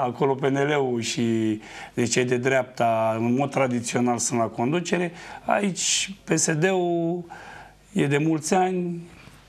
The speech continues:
a recrutat de mulți ani. Trebuie să recunoaștem că mulți din membrii de vază, mulți din reprezentanții P S D-ului au fost la P N L, la P D, la P N, P D L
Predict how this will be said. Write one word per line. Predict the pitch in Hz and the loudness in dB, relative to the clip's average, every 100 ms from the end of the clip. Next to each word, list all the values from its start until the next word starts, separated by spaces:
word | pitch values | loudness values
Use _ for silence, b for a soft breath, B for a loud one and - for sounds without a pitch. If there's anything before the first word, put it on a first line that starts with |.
| B - | B -10
a | 147 | -2
recrutat | 156 151 - 139 - 190 165 | -2 -2 -2 -2 2 2 2
de | 175 | 0
mulți | 175 170 170 | 0 0 0
ani. | 180 165 165 156 151 B B | 0 2 0 -4 -8 B B
Trebuie | - 156 147 | -4 -2 2
să | 147 | 2
recunoaștem | 143 - 139 143 - 131 | 0 0 0 0 0 -2
că | 131 | 0
mulți | 127 156 147 | 0 0 0
din | 123 123 | 0 0
membrii | 127 131 120 120 113 107 B B | 2 0 0 0 0 -4 B B
de | - 127 | 0 2
vază, | 123 143 135 110 120 117 110 107 | 4 2 2 0 0 0 0 0
mulți | 123 139 127 | 0 0 0
din | 127 | 2
reprezentanții | 120 120 123 117 120 120 127 - | 0 0 -2 0 0 0 0 -2
P | 117 123 | 0 2
S | - | 2
D-ului | 120 127 123 | 2 2 2
au | 117 | 0
fost | 110 143 123 | 0 0 2
la | 123 | 0
P | 120 | 0
N | 123 117 | 0 2
L, | 117 139 139 - B B B B - | 2 2 2 -2 B B B B 0
la | 143 | 2
P | 123 - | 4 2
D, | 127 120 143 147 127 | 0 2 2 2 2
la | 120 | 0
P | 117 135 | 0 0
N, | 131 131 - | 0 -2 -4
P | - | 0
D | 143 127 | 2 2
L | 127 | 2